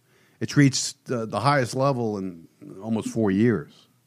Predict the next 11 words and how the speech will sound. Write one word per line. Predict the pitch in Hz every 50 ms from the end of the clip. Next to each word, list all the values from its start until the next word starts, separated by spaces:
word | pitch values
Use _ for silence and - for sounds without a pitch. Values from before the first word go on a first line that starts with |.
| _ _ _ _ _ _ _ _ _ _ _ _ _ - - - _ _ _ _ _ _ _ _ -
According | - 110 - - 143 147 139 139 127
to | 135 135
Edmunds | 123 135 139 143 139 131 113 101
dot | 123 117 110 -
com, | - 147 131 117 101
that's | 101 104 98 - -
the | - 101 104
auto, | 107 101 107 113 110 104 104 101 101 98 95 87 - _ _ - -
automotive | 165 175 175 156 143 139 127 113 92
research | 110 110 98 - 95 87 80 -
firm, | - - - -